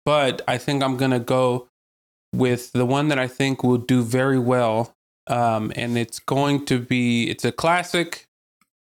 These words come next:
It's being remade, and that's Paper Mario, The Thousand Year Door.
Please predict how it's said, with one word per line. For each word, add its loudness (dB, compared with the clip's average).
It's -10
being 0
remade, 0
and 0
that's -2
Paper -2
Mario, 2
The -2
Thousand 0
Year 2
Door. -4